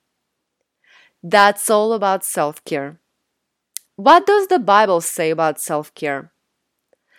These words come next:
First Corinthians six nineteen twenty says,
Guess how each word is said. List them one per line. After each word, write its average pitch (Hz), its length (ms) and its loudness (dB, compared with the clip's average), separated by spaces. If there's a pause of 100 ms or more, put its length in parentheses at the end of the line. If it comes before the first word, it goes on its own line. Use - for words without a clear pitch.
(240)
First 247 460 -2
Corinthians 208 720 -2 (1200)
six - 480 -6
nineteen 208 500 -4
twenty 202 440 -6
says, 180 540 -4